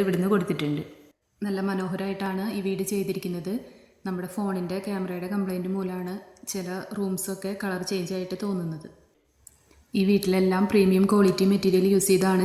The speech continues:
ചെയ്തിരിക്കുന്നത്. ഈ വീടിന് പാർട്ടി ഉദ്ദേശിക്കുന്ന റേറ്റ് എഴുപത്തിരണ്ട് ലക്ഷം രൂപയാണ്. വില നെഗോഷ്യബിൾ ആണ്.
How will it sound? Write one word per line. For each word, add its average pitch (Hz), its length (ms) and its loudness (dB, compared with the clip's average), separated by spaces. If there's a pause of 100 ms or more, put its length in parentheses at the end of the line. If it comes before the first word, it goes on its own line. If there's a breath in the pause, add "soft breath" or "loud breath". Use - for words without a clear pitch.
ചെയ്തിരിക്കുന്നത്. 180 640 4 (1700 loud breath)
ഈ - 100 6
വീടിന് 185 360 4 (140)
പാർട്ടി 185 280 2
ഉദ്ദേശിക്കുന്ന 190 500 6
റേറ്റ് 190 320 4 (260)
എഴുപത്തിരണ്ട് 185 520 4
ലക്ഷം 185 300 4
രൂപയാണ്. 160 440 4 (420)
വില 180 220 6 (100)
നെഗോഷ്യബിൾ 196 560 4
ആണ്. 156 120 2